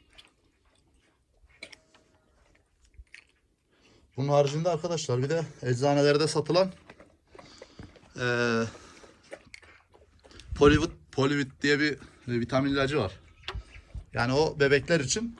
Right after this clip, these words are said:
ama bunlarda da, e, vitamin takviyesi açısından yararlı bir şurup.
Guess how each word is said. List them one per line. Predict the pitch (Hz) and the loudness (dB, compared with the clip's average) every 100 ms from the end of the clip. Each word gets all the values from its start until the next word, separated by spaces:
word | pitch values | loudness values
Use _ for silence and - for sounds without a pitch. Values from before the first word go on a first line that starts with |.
| - 135 | -14 -6
ama | 156 202 202 - - - - - - - - | -4 -4 -6 -16 -20 -20 -14 -14 -14 -20 -10
bunlarda | 139 143 143 170 | -4 0 0 0
da, | 165 160 - - - | 0 -2 -4 -14 -6
e, | 131 120 | -4 -2
vitamin | 123 143 147 | -2 -2 -2
takviyesi | 147 143 147 147 156 | -2 -4 -4 -2 -2
açısından | 151 - 156 196 196 - - - - - - - 120 | -2 -2 0 -2 -4 -12 -20 -20 -20 -20 -20 -8 0
yararlı | 127 139 139 165 | 4 4 2 0
bir | 127 | 0
şurup. | 117 135 202 | 0 0 0